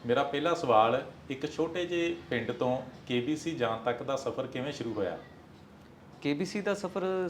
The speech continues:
Speaker 2: ਸਰ, ਜਿੱਦਾਂ ਆਪਾਂ ਨੂੰ ਪਤਾ ਹੈ, ਹਰ ਕੋਈ ਕੇ ਬੀ ਸੀ ਨੂੰ ਦੇਖਦਾ ਹੈ। ਪੱਚੀ
Speaker 1: ਜੀ।
Speaker 2: ਸਾਲ ਤੋਂ ਲਗਾਤਾਰ ਕੇ ਬੀ ਸੀ ਚੱਲ ਰਿਹਾ ਹੈ।
Speaker 1: ਹੂੰ।
Speaker 2: ਹਰ ਕਿਸੇ ਦਾ ਸੁਪਨਾ ਹੈ ਇੱਕ ਨਾ ਇੱਕ ਦਿਨ ਬਚਨ ਸਰ ਨੂੰ ਮਿਲੀਏ।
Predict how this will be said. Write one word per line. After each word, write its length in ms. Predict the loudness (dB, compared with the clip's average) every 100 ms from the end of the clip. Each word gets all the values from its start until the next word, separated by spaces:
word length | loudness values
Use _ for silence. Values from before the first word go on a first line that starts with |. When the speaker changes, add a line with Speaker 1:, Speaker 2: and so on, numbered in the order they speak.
| 0
Speaker 2:
ਸਰ, 160 | 0 2
ਜਿੱਦਾਂ 340 | 0 2 2
ਆਪਾਂ 180 | 4 2
ਨੂੰ 80 | 4
ਪਤਾ 200 | 6 6
ਹੈ, 60 |
ਹਰ 160 | 4 2
ਕੋਈ 140 | 2
ਕੇ 140 | 0 0
ਬੀ 120 | 0
ਸੀ 140 | 0
ਨੂੰ 120 | 0
ਦੇਖਦਾ 380 | 0 -2 -2 0
ਹੈ। 120 | 0
ਪੱਚੀ 200 | 0 -2
Speaker 1:
ਜੀ। 100 | -2
Speaker 2:
ਸਾਲ 200 | 0 2
ਤੋਂ 140 | 2 2
ਲਗਾਤਾਰ 420 | 2 0 0 -2
ਕੇ 160 | -2 -4
ਬੀ 120 | -2
ਸੀ 140 | -4
ਚੱਲ 260 | -4 -4 -2
ਰਿਹਾ 200 | -2 -2
ਹੈ। 60 |
Speaker 1:
ਹੂੰ। 500 | -4 -12 -20 0 6
Speaker 2:
ਹਰ 60 | 6
ਕਿਸੇ 200 | 6 4
ਦਾ 120 | 2
ਸੁਪਨਾ 340 | 2 2 4 4
ਹੈ 100 | 2
ਇੱਕ 220 | 0 2
ਨਾ 140 | 2
ਇੱਕ 120 | 2
ਦਿਨ 180 | 0 0
ਬਚਨ 280 | 0 0 0
ਸਰ 180 | 0 0
ਨੂੰ 180 | 0 -2
ਮਿਲੀਏ। 420 | -2 -2 -4